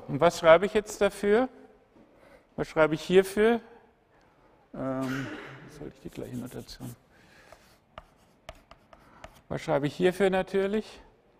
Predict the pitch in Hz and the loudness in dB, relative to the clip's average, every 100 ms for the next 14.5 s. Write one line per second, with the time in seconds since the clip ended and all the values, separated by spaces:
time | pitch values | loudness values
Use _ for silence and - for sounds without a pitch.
0 | - _ - - _ - 147 165 156 147 | -20 _ -20 -20 _ -6 -2 0 2 2
1 | - 170 175 170 160 147 165 165 170 160 | 2 0 0 0 -2 0 2 4 4 2
2 | 143 147 147 147 - 143 - 160 156 139 | 0 0 0 -2 -6 -6 -4 -2 0 0
3 | 135 139 139 139 - 135 135 135 131 - | -2 -2 -2 -4 0 2 4 2 0 -6
4 | _ _ _ _ - 135 135 - 127 - | _ _ _ _ -8 -6 -6 -6 -8 -4
5 | 170 175 147 131 127 - 135 98 104 - | -2 2 2 2 -2 -4 -4 -2 -4 -6
6 | - - _ - - - - - - - | -16 -20 _ -20 -20 -20 -20 -20 -20 -20
7 | _ - - _ _ - - - - 127 | _ -20 -20 _ _ -20 -20 -20 -16 -10
8 | 127 131 - - - 147 - _ _ _ | -8 -8 -12 -18 -14 -14 -16 _ _ _
9 | _ _ _ _ _ _ _ _ _ _ | _ _ _ _ _ _ _ _ _ _
10 | _ _ _ _ _ _ _ _ _ _ | _ _ _ _ _ _ _ _ _ _
11 | _ _ _ _ _ _ _ - - _ | _ _ _ _ _ _ _ -20 -20 _
12 | _ _ _ _ _ _ _ _ _ _ | _ _ _ _ _ _ _ _ _ _
13 | _ _ _ 143 - - - - - - | _ _ _ -20 -20 -20 -20 -16 -16 -14
14 | 131 143 - 180 180 | -14 -14 -12 -12 -12